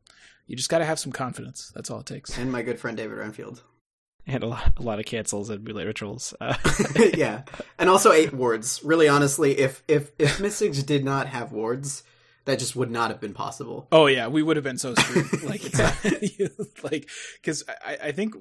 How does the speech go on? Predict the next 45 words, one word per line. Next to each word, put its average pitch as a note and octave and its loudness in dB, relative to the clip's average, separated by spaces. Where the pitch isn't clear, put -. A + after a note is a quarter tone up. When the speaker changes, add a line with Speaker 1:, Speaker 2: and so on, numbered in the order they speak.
Speaker 1:
maybe D#3 -6
it G3 2
was, E3 -6
like, D#3 -2
the C3 -8
last B2+ -4
episode C3+ -6
I A#2+ -8
mentioned B2 -12
something A#2+ -10
like, A#2+ -12
"Oh, C3 -6
yeah, A#2+ -10
if - -16
you D3+ -6
really, D3 -2
if B2+ -14
you D3+ -10
just F#3+ -10
wanna E3 -4
make D3 -8
the D3 -8
game C3 -8
easier, B2 -10
just A#2 -14
play, C3+ -8
like, A#2+ -12
four C3 -10
characters A#2+ -14
that - -20
can G#2+ -16
ward A2 -16
stuff." - -10
Speaker 2:
Yeah. C3+ -2
Speaker 1:
And, B2 -12
uh, A#2+ -6
you C#3+ -4
know, D3 -2
we, C3+ -8
we C#3 -4
did F3+ -4
that, A2 -8
and A#2+ -12
it, A#2+ -12
it A#2+ -12